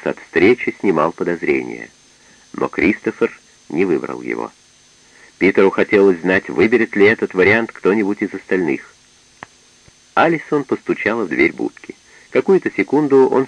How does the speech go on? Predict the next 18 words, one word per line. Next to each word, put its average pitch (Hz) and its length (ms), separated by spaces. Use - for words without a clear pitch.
снова 85 320
пораженный 78 580
ее 65 140
красотой, 101 600
просто 139 420
смотрел 113 460
на 117 60
нее 101 260
через 92 240
стекло 82 400
всепонимающими 80 920
глазами, 113 540
в - 80
которых 135 400
за 127 80
беспокойством 117 800
скрывалась 90 520
любовь. 62 420